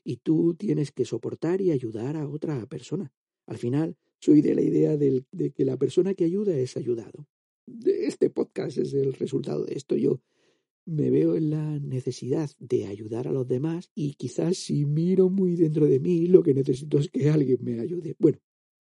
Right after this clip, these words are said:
que me voy. Para finalizar, participa en debates que vayan surgiendo en LinkedIn, pero siempre ten en cuenta una máxima. Un debate es para que crezcamos todos,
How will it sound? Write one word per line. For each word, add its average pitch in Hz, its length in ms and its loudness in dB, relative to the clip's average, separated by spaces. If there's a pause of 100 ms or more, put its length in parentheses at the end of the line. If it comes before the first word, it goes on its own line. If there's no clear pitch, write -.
(640)
que - 120 2
me 135 140 4
voy. 127 200 0 (680)
Para 135 180 0
finalizar, 123 580 0 (160)
participa 127 460 -2
en 190 80 4
debates 110 580 -4
que 117 120 -6
vayan 135 320 -2
surgiendo 151 520 0
en 131 120 0
LinkedIn, 117 580 -4
pero 101 220 -2
siempre 185 420 2 (360)
ten 151 140 2
en 165 100 2
cuenta 156 260 0
una 123 180 -4
máxima. 113 480 -10 (380)
Un 175 120 2
debate 202 380 4
es 185 140 -2
para 151 260 -4
que - 300 -2
crezcamos 120 800 -4
todos, - 300 -18